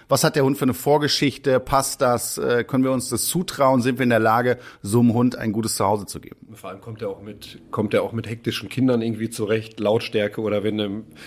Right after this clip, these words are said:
Speaker 2: ich meine, mein Neffe hat Carlos auch schon mal F-, Finger im Auge einfach so
Speaker 1: <laughs>
Speaker 2: gleich ge-, gesteckt. Das ist halt,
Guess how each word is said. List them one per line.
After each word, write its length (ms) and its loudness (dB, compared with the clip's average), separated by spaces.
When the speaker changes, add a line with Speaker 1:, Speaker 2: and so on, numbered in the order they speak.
Speaker 2:
ich 80 -6
meine, 140 4
mein 160 2
Neffe 200 -2
hat 140 -6
Carlos 300 2
auch 140 0
schon 160 -2
mal 80 -2
F-, 260 -12
Finger 260 0
im 100 0
Auge 220 0
einfach 300 -6
so 180 -10
Speaker 1:
<laughs> 100 -10
Speaker 2:
gleich 300 2
ge-, 160 0
gesteckt. 360 -4
Das 80 -2
ist 80 -2
halt, 160 4